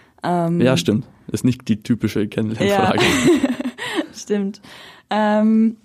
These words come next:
Speaker 1: doch, das haben tatsächlich, also Erwachsene, ähm, ein Prozent aller Erwachsenen schlafwandeln. Und bei Kindern
Speaker 2: Ein Prozent?
Speaker 1: Ja, also
Speaker 2: Okay, das ist,
Speaker 1: wenn du
Speaker 2: das ist
Speaker 1: hundert Leute kennst,
Speaker 2: einer
Speaker 1: dann
Speaker 2: von, das sind in Deutschland, ähm, fast,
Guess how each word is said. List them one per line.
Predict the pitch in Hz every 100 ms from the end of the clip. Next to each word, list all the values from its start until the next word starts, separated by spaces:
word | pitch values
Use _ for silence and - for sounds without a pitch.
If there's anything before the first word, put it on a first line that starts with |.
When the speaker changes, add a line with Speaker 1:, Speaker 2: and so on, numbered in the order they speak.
| -
Speaker 1:
doch, | - 262 -
das | 254 277
haben | 285 277
tatsächlich, | 240 269 269 240 233 254 -
also | 190 190
Erwachsene, | 180 202 254 - 180 165 180 208 -
ähm, | 180 175 175 - 127 - _ -
ein | 254
Prozent | 247 214 208 208
aller | - 190
Erwachsenen | - 202 247 - 156 156 170 202
schlafwandeln. | - - - - 156 151 165 170 - _ _ _ _
Und | 202 185
bei | 180
Kindern | 165 214 196
Speaker 2:
Ein |
Prozent? | 220 160 120 196
Speaker 1:
Ja, | 202 226 175 -
also | - 175
Speaker 2:
Okay, | 156
das | 120
ist, | 113 - _ _ _ _ _ -
Speaker 1:
wenn | 196
du | 202
Speaker 2:
das | 214
ist | 214
Speaker 1:
hundert | 202 185
Leute | 185 254 254
kennst, | 240 220 247 254 -
Speaker 2:
einer | - 233
Speaker 1:
dann |
Speaker 2:
von, | 233 127 127 - - - - _ - _ - -
das | -
sind | 147
in | 127
Deutschland, | 131 160 - 147 143 139 -
ähm, | 120 120 117 113 113 110 - _ _ _ _ _
fast, | - 127